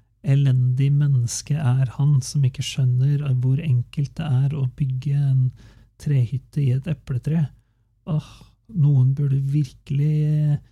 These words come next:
hudflette ham. Så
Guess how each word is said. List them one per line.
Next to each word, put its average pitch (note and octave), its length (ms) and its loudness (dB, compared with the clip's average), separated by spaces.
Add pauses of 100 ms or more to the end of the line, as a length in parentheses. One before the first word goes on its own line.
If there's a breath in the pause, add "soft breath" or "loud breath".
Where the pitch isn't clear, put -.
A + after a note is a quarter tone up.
(400 soft breath)
hudflette C#3+ 1040 0
ham. D3+ 240 4 (1080)
Så - 240 -6